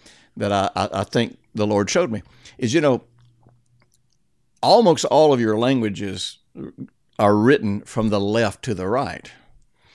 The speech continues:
Well, the way you would move your eyes when you would read these languages from the left to the right would be you would first engage your left brain,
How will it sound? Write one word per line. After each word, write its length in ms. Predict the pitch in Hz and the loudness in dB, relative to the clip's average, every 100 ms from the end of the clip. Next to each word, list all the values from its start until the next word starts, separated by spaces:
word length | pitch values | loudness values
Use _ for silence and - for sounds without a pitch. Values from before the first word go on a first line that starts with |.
| _ _ _ _ | _ _ _ _
Well, 340 | 143 135 127 _ | 0 0 0 _
the 160 | 117 120 | -2 0
way 260 | 120 160 | 4 4
you 240 | 226 220 170 | 4 -2 2
would 160 | 135 | 2
move 540 | 113 117 127 160 160 127 | 4 4 4 4 2 0
your 220 | 117 113 | 0 0
eyes 840 | 123 139 143 98 95 98 92 - - - | 0 0 -2 -4 -6 -8 -8 -10 -12 -4
when 200 | 113 113 | -2 0
you 280 | 113 104 - | -2 -2 -6
would 220 | 101 92 | -8 -6
read 360 | 113 165 127 98 _ - - | -6 -4 -6 -10 _ -20 -8
these 260 | 120 101 | -6 -4
languages 440 | 113 113 107 101 - | -4 -4 -4 -6 -6
from 140 | 104 | -6
the 80 | 98 | -2
left 220 | 101 92 | -4 -4
to 60 | 98 | -6
the 120 | 95 | -4
right 340 | 123 135 107 _ _ - _ - | -2 -2 -4 _ _ -20 _ -6
would 220 | 120 110 | -4 0
be 340 | 120 117 113 - | 2 2 2 -2
you 140 | 117 120 | 0 0
would 140 | 101 | 0
first 560 | - - 170 202 180 - | -6 -2 2 2 -2 -4
engage 880 | 143 131 117 107 117 110 107 98 - - | 0 0 2 2 4 4 0 -4 -8 -4
your 340 | 107 101 101 - | -2 -2 -4 -8
left 420 | 107 110 131 135 | -4 0 0 0
brain, 560 | - 92 90 87 92 | -6 -6 -6 -8 -12